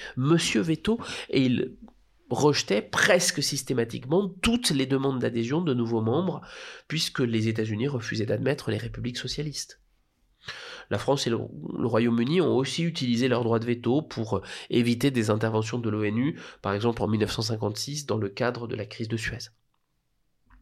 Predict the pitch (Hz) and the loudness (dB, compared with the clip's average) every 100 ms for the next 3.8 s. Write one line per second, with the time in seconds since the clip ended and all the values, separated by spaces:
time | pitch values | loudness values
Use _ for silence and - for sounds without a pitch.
0 | _ _ - - - - 226 196 170 - | _ _ -12 -6 -4 2 2 4 0 -2
1 | - 127 139 143 240 247 - - - - | -2 0 -2 -2 -4 -4 -10 -12 -12 -12
2 | - 160 202 185 160 143 175 220 180 139 | 0 2 2 0 0 2 2 2 0 2
3 | 139 139 170 240 - 165 170 - | 2 2 2 -2 -2 -2 -2 -8